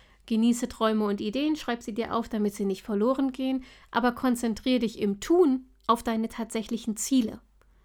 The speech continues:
Und um die Ziele zu erreichen,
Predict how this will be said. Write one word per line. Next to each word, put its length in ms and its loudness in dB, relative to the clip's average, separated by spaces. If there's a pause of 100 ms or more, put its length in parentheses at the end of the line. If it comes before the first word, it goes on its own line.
(920)
Und 160 2
um 120 2
die 120 2
Ziele 340 0
zu 140 -4
erreichen, 760 0